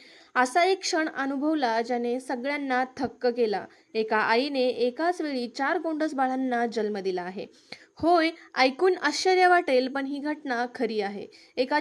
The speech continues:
छोट्याशा गावात एका सामान्य घरात अचानक आनंदाचा डोंगर कोसळला आहे. ही कहाणी आहे एक तरुण आईवडिलांची. ते मध्यमवर्गीय कुटुंबात आहेत.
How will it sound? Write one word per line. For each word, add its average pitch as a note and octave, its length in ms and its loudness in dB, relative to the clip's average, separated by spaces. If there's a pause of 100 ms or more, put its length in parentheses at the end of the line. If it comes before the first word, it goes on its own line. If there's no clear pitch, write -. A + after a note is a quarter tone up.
छोट्याशा D4 440 -2
गावात C4+ 460 4
एका C#4 220 -2
सामान्य D#4 680 -2
घरात C4 380 0 (200)
अचानक C4 640 -2
आनंदाचा C#4+ 640 0
डोंगर G#3+ 440 0
कोसळला G#3 460 -4
आहे. F#3 240 -6 (360)
ही E4+ 180 4
कहाणी E4+ 520 -2
आहे D#4+ 280 0
एक C4+ 380 -4
तरुण C#4 260 -2
आईवडिलांची. A#3 960 -2 (100)
ते A#3+ 80 4
मध्यमवर्गीय C#4 960 -2 (220)
कुटुंबात C4 540 -4
आहेत. G#3 240 -4